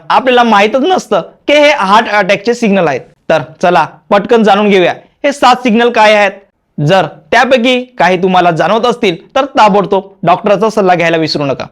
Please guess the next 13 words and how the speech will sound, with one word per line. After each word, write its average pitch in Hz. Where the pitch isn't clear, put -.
त्यातील 214
पहिला 240
सिग्नल 208
पोटाच्या 156
वरच्या 180
भागात 185
कायम 190
फुगले 254
पण 254
जाणवतं. 170
थोडं 254
जरी 254
खाल्लं, 190